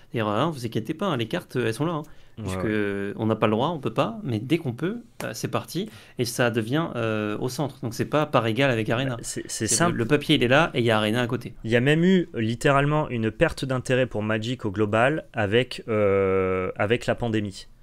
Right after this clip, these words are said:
Speaker 2: C'est-à-dire que là où, euh, les gens auraient pensé qu'en situation de pandémie,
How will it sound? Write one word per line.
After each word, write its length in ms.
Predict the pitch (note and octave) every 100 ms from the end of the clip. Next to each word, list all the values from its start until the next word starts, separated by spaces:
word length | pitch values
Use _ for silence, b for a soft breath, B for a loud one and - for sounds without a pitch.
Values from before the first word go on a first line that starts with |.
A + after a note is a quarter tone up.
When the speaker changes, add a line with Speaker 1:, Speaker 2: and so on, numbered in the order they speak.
| -
Speaker 2:
C'est-à-dire 480 | - G#2+ A#2 A2+ C3+
que 120 | -
là 380 | A2+ C3+ D#3 D#3 -
où, 180 | B2 A#2+
euh, 220 | G#2 G#2+
les 180 | G#2 A2
gens 240 | B2+ C3+
auraient 160 | A2 A2
pensé 500 | A#2 A2+ - C#3 C3
qu'en 160 | A2 A#2+
situation 460 | - - A#2 -
de 60 | A#2+
pandémie, 600 | A2+ G#2+ A2+ B2 B2+